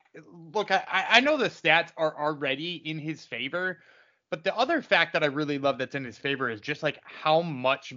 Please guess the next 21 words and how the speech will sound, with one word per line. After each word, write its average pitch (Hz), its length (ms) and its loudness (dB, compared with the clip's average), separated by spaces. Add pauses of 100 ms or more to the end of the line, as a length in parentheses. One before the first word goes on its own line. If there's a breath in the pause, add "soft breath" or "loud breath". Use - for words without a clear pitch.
(120)
better 135 360 0
he's 139 420 -8
looked 120 440 -6
since 147 300 -6
going 131 420 -2
to, 131 520 -6 (420)
uh, 117 400 0
originally 143 480 -2
it 117 60 -10
was 123 100 -8
Sanford 143 380 0
M 139 120 0
M 139 120 -6
A, 139 100 2
but 131 100 -6
now 127 140 2
Kill 139 240 0
Cliff 147 280 0
M 143 160 -2
M 143 100 -4
A, 147 220 4